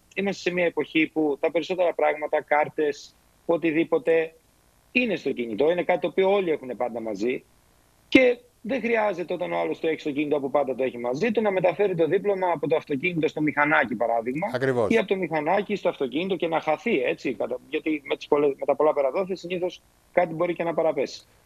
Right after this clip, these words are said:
Speaker 1: Είναι πολύ, είναι από αυτές τις λύσεις τις οποίες επιτέλους τις βλέπουμε να γίνονται, που είναι αυτονόητες, που εφόσον η τεχνολογία μας δίνει τη δυνατότητα, είναι κρίμα να μην τις χρησιμοποιούμε. Είναι, διευκολύνει πάρα πολύ τον κόσμο, θεωρώ.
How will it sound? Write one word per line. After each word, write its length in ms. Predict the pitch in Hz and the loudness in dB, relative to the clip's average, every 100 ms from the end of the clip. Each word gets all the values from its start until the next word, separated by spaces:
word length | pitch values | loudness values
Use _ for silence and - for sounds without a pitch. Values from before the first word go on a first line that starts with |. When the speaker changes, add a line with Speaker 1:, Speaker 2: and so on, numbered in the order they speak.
| _ _ | _ _
Speaker 1:
Είναι 240 | - 208 254 | 0 2 2
πολύ, 500 | - 190 240 254 147 151 - | 0 -2 -2 -4 -8 -12 -6
είναι 180 | - 254 | -2 2
από 100 | 269 | 0
αυτές 220 | - 262 | 0 -2
τις 160 | 220 190 | -2 0
λύσεις 300 | 226 233 226 | 0 0 -2
τις 160 | 220 190 | -2 -2
οποίες 300 | 196 233 208 | 0 0 0
επιτέλους 360 | 190 214 214 | -2 0 -2
τις 80 | 170 | -2
βλέπουμε 320 | 190 190 185 | -2 -2 -2
να 100 | 165 | 0
γίνονται, 480 | 131 120 135 156 240 _ _ _ _ _ _ _ | 0 0 -2 -2 -4 _ _ _ _ _ _ _
που 80 | 208 | 4
είναι 160 | 220 | 4
αυτονόητες, 680 | 220 - 160 147 185 220 214 | 2 0 -2 0 -2 -2 -6
που 100 | - | -2
εφόσον 300 | 190 214 226 | -2 -2 -2
η 40 | 220 | -2
τεχνολογία 480 | 185 185 175 170 | 0 0 0 0
μας 180 | 175 160 | 0 0
δίνει 200 | 151 226 | 0 0
τη 100 | 180 | 0
δυνατότητα, 720 | 156 143 117 123 120 127 208 - _ _ _ _ _ _ | 0 0 2 2 2 0 -2 -4 _ _ _ _ _ _
είναι 220 | - 269 | 0 2
κρίμα 300 | 185 202 262 | 4 2 2
να 80 | 247 | 0
μην 120 | 240 | 0
τις 80 | 226 | -2
χρησιμοποιούμε. 720 | 226 196 214 202 208 202 143 139 | -2 -2 0 0 2 2 2 2
Είναι, 300 | 180 202 180 | 2 0 2
διευκολύνει 560 | 165 170 180 208 214 | 0 2 2 2 0
πάρα 300 | 180 180 151 | 2 4 4
πολύ 140 | 123 120 | 0 -4
τον 140 | 117 | -2
κόσμο, 320 | 117 110 113 - | -2 -4 -6 -2
θεωρώ. 320 | 110 107 101 | 0 0 -4